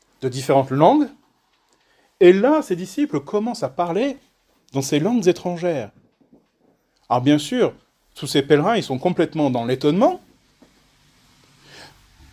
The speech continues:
Ceux qui étaient à Jérusalem, ils se sont dit, «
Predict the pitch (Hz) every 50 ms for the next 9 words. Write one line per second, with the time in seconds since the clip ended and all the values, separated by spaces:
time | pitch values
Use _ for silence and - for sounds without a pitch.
0 | _ _ _ _ _ _ _ _ _ _ _ _ _ _ _ _ _ _ _ _
1 | _ _ _ _ _ _ 123 - _ _ _ _ _ - - 156 139 - 156 156
2 | 156 147 135 147 143 143 131 156 151 143 139 139 - 131 131 123 113 107